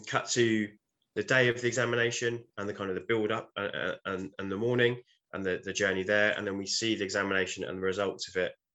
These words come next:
um, by the end. But it's, it's not quite like a page per,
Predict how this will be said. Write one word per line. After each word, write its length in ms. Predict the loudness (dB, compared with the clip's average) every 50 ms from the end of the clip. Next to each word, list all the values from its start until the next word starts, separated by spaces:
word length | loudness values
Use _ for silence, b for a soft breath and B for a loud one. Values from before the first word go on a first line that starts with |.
| B B B B B B
um, 360 | -6 -4 -4 -4 -4 -4 -6 -10 -16 _ _ 2
by 120 | 2 4
the 140 | 6 6 6
end. 200 | 6 4 2 -2 -2
But 80 | -2 -2
it's, 220 | 0 0 -2 -2 -2
it's 120 | -2 0
not 240 | 0 0 0 0 -2
quite 260 | 2 4 4 4 4 2
like 120 | 0 -2
a 60 | -4
page 440 | -4 -2 0 0 0 0 -2 -6 -4
per, 340 | 0 0 2 2 2 0